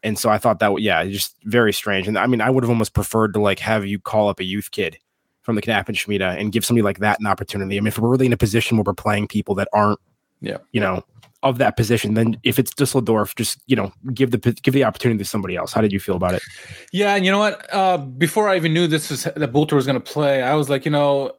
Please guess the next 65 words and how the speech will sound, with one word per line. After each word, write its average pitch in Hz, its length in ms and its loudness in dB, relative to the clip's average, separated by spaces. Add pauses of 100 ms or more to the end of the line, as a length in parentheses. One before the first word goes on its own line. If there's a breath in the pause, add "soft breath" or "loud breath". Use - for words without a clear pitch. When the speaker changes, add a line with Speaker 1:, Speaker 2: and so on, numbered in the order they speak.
(440)
Speaker 2:
if - 240 -12
we're, 143 420 0 (100)
if 139 100 -8
we're 233 80 0
not 185 120 4
gonna 180 100 -4
be 170 80 4
playing 165 240 2
Ranfl 151 340 2
or, 127 720 4
um, 113 640 -2 (2000)
uh, 113 60 -6
or, 113 440 2
um, 104 180 2
well, 120 160 2
obviously 135 240 -2
not 110 140 -2
Vinheim, 135 240 -2
Speaker 1:
Churlinov. 113 400 4
Speaker 2:
injured, 120 320 0 (160 loud breath)
and 107 100 -6
Churlinov, 131 560 0 (360 loud breath)
um, 135 180 0
you 151 60 0
know, 165 80 2
maybe 190 260 4
Lee 165 200 4
Dong 165 220 2
Jong 160 220 2
would 143 80 -2
be 143 140 0
interesting, 143 340 -4
but 139 120 2
he's 147 260 -2
a 135 40 -4
new 165 160 4
guy. 151 380 4
He's 143 320 2
still 175 240 0
not 156 140 2
with 139 80 0
the 139 80 -4
team, 160 240 -2
so 147 80 -2
he 135 80 0
needs 151 160 0
some 135 100 -8
time 143 220 0
to 135 40 -4
get 127 100 -4
used 143 280 0
to 156 60 2
it 143 60 4
and 135 80 -4
come 147 140 0
off. 135 140 4
He's 139 140 -4
probably 165 200 2
gonna 165 120 0
come 151 100 2
off 131 160 2
as 127 60 -6
a 113 60 -8
sub 131 200 2
anyway. 131 440 2